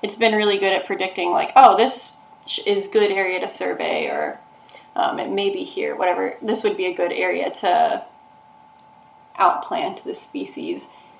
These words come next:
Um, it, <laughs> it works, but I think we're just starting to incorporate that in this type of work, and, like, again, it only really works with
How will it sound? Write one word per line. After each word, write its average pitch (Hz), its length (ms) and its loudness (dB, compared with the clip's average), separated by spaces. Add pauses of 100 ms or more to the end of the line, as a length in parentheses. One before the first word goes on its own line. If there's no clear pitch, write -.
(320)
Um, 196 480 -2 (600)
it, - 260 0
<laughs> - 400 -6
it 247 180 2
works, 240 420 6 (260)
but 208 380 6 (360)
I 220 100 -2
think 240 220 -2
we're 220 280 2
just - 380 -2
starting 196 640 0
to 208 160 -4
incorporate 214 800 -2
that 226 460 4
in 214 180 0
this 233 220 -4
type 240 200 0
of 247 180 -12
work, 254 340 -4
and, 185 420 -2 (1500)
like, 202 200 2
again, 208 260 4
it 190 100 0
only 214 240 4
really 202 240 0
works 180 360 -2
with - 160 -8